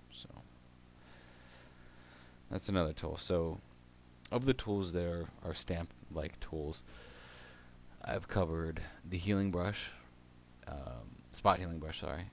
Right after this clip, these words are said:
Uh, the healing brush works the same way. So if you select those things, the healing brush will do the exact same thing. And the stamp tool.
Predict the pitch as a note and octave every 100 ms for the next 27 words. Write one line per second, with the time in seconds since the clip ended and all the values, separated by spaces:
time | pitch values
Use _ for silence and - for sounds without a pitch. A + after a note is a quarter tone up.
0 | - E2 D#2+ D#2+ D#2+ G2 F#2+ F2 E2 F2
1 | E2 - F#2 F2 F2+ F2 D#2+ E2+ - -
2 | D2+ D#2 - D#2+ D#2+ E2+ D#2+ E2 D#2 E2
3 | F2 E2 D#2 - D2+ D2+ D#2 E2 D#2+ -
4 | F2 F2 D#2 D#2+ - - - - - -
5 | - - - D#2+ E2 D#2+ D#2+ D#2+ - F#2
6 | E2+ - D#2 B1+